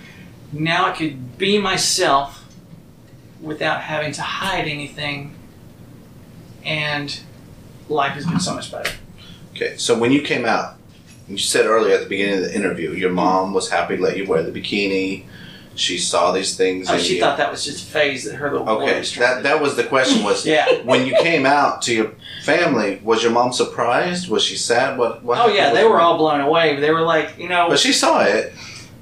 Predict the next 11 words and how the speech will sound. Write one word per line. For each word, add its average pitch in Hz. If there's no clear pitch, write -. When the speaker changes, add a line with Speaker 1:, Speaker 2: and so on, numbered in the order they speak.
Speaker 2:
She 165
knew. 135
She -
saw 165
Speaker 1:
Oh, -
Speaker 2:
it. -
Speaker 1:
oh, 185
not 170
way 160
back 151
then. 135